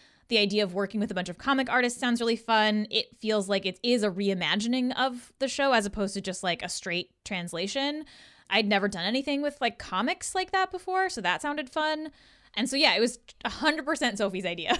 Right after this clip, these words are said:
<laughs> Like, I can take no credit for it. But it, that was the moment where I was like, "Oh, yeah, that's the way to do it. That feels like a way that's gonna be fun and interesting for me."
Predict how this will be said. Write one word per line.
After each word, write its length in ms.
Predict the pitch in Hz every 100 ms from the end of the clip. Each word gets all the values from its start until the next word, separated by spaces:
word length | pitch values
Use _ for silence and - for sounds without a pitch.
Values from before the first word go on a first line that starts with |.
| -
<laughs> 60 |
Like, 100 | -
I 140 | - -
can 160 | 392
take 200 | 269 -
no 200 | 254 277
credit 400 | 403 466 240 226
for 160 | 269 214
it. 180 | 196 - - -
But 100 | 302
it, 120 | 311
that 160 | 294 285
was 100 | 320
the 60 | 285
moment 220 | 269 247
where 40 |
I 40 | 226
was 100 | 208
like, 200 | 208 -
"Oh, 120 | 330
yeah, 260 | 349 302 117 -
that's 340 | 180 196 190 -
the 100 | 185
way 100 | 170
to 80 |
do 200 | 156 147
it. 120 | 139 -
That 180 | 185 -
feels 180 | 185 185
like 120 | 180
a 60 | 175
way 160 | 165
that's 200 | 160 -
gonna 200 | 175 160
be 420 | 160 160 160 160 -
fun 380 | - 180 151 156
and 80 |
interesting 460 | 151 156 123 143 156
for 120 | 165
me." 300 | 170 65 -